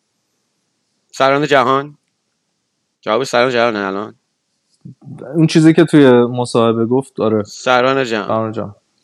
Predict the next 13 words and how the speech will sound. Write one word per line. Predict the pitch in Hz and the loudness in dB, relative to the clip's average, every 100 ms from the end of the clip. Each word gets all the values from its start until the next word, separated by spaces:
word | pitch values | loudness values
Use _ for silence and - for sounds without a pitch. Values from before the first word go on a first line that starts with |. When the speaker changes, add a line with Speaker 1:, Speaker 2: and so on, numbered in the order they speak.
| _ _ - | _ _ -2
Speaker 1:
نه | 165 | 2
آقا | 202 175 | 2 0
جون. | 110 - _ _ _ _ _ _ _ _ _ _ | -4 -14 _ _ _ _ _ _ _ _ _ _
با | 180 | -2
کی | 180 - 254 | -2 -2 0
می‌خوای | 226 147 131 | 2 2 0
حرف | 117 104 | 0 -4
بزنی؟ | 98 90 69 - _ _ _ - - - 139 | -12 -12 -14 -18 _ _ _ -20 -18 -6 0
Speaker 2:
بله، | 175 151 | 2 2
اینا | 143 156 | 0 0
سواله. | - 151 143 - _ _ | 2 2 0 -6 _ _
قبول | 123 143 | -2 0
دارم. | 156 107 | -2 -6